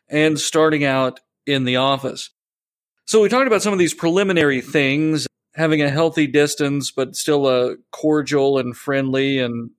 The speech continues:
close relationship, a caring relationship with the sheep,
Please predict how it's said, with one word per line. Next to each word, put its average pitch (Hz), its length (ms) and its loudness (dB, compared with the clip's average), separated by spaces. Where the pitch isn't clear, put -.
close 147 340 -2
relationship, 131 720 -4
a 127 60 -10
caring 151 380 0
relationship 131 720 -2
with 185 220 2
the 147 80 -8
sheep, 175 400 -2